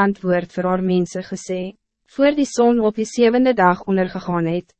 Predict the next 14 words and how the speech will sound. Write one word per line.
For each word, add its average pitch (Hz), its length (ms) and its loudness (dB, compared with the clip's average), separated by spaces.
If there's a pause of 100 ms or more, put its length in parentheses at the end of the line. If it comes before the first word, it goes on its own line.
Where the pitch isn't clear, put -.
(160)
het 208 140 0
die 214 100 4
mense 214 400 2
van 220 220 2
die 226 80 -2
stad - 340 0
vir 202 140 -4
Simson 190 500 -2
gesê, 185 480 -6 (300)
"Wat 180 160 -2
is 208 240 -6
soeter 240 340 -2
as 208 200 -4
heuning, 175 500 -4